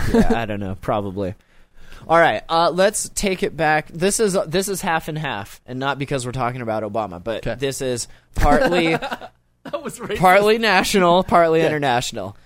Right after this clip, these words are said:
Speaker 1: I love it. Again, much like when high-ranking officials get caught doing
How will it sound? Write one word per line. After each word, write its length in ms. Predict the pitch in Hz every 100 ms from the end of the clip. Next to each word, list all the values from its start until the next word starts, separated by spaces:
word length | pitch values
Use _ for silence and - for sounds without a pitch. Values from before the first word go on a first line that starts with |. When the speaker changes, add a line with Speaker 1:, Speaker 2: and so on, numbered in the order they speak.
| - -
Speaker 1:
I 140 | 139
love 400 | 143 135 143 139
it. 160 | 120 - -
Again, 480 | 131 123 147 160 170
much 260 | 143 139
like 240 | 151 139 139
when 160 | 139
high-ranking 580 | 135 135 131 127 123 135
officials 480 | 127 - 156 180 151
get 180 | 131 135
caught 260 | 135 131 131
doing 440 | 135 127 120 110